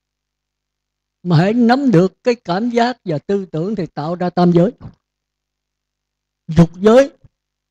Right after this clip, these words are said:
bốn đường ác, địa ngục, ngữ, súc sanh thì chuyên sống về sát thân, sắc quẩn. Mà xưa tôi cũng lầm, tôi tưởng sắc quẩn là không có cảm giác, tôi tưởng có hết.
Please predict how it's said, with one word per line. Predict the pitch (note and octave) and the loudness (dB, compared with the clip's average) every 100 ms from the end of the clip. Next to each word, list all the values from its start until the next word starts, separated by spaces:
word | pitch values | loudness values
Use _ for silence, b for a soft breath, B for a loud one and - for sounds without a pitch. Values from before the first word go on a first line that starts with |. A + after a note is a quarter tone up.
| _ _ _ _ _ _ _ - | _ _ _ _ _ _ _ -12
bốn | F#3+ G#3+ C4+ | 0 0 2
đường | F3+ D#3+ | 2 0
ác, | F#3 G#3+ - | -2 -4 -2
địa | E3 | -2
ngục, | F3+ D3+ - | 0 -2 -2
ngữ, | E3 | -6
súc | - A#3+ | -6 -8
sanh | G3 F#3+ | -6 -6
thì | D#3 - | -8 -10
chuyên | - A#3 A3+ | -4 -2 0
sống | G#3 A3+ B3+ D#4 G#3+ | -2 -2 -2 -2 -2
về | D3+ | -2
sát | C#3+ - D#3 | -2 -6 -6
thân, | F#3+ F3+ F3 _ _ _ _ _ _ _ _ _ _ _ _ _ _ _ _ _ _ _ _ _ _ | -4 -6 -8 _ _ _ _ _ _ _ _ _ _ _ _ _ _ _ _ _ _ _ _ _ _
sắc | - G#3 | -4 -4
quẩn. | E3+ D3+ F#3+ _ - _ _ _ _ _ _ | -2 -4 -6 _ -20 _ _ _ _ _ _
Mà | F3 D#3+ | 0 0
xưa | E3 G3+ | 4 2
tôi | G3+ G3+ | 4 2
cũng | G#3 | 2
lầm, | A3+ E3+ D#3 | 2 0 0
tôi | E3+ | -6
tưởng | F#3 E3+ G#3+ | -4 -4 -4
sắc | - - | -8 -8
quẩn | E3 F3+ | -6 -6
là | A#3 D3 | -6 -6
không | F#3+ | -8
có | A#3 | -8
cảm | G#3 E3 G3+ | -10 -8 -8
giác, | A3+ A3 | -8 -8
tôi | G#3+ | -10
tưởng | F#3+ E3 G#3+ | -10 -10 -8
có | - A#3 B3+ | 0 2 4
hết. | G#3+ B3+ - | 2 -2 -6